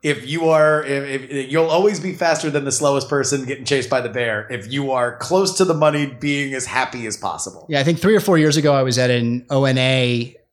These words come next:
Speaker 2: uh, conference, which is Online News Association, which basically is a, a little association that tries to rep all of the online publications that
Speaker 1: Yeah.
Speaker 2: do journalism. And there's all these great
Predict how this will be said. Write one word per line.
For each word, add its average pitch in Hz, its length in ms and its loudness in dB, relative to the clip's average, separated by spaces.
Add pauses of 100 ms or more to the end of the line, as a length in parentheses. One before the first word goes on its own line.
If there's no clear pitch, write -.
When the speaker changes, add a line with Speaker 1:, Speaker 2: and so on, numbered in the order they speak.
(240)
Speaker 2:
uh, 113 480 0 (380)
conference, 120 460 0
which 120 120 -6
is 147 80 -8
Online 135 380 2
News 120 220 0
Association, 110 960 -6 (440)
which 120 180 -6
basically 117 460 0
is 110 120 -4
a, 113 160 -4 (300)
a 160 40 2
little 180 180 8
association 151 480 4
that 123 100 -2
tries 131 140 2
to 120 80 -2
rep 120 240 0
all 117 180 0
of 110 60 -6
the 120 100 -2
online 117 400 -2
publications 110 680 -4
that 135 60 0
Speaker 1:
Yeah. 110 120 -2
Speaker 2:
do 117 100 -6
journalism. 113 600 -8
And 139 80 -14
there's 139 120 -12
all 156 120 -4
these 135 160 -2
great 117 320 -4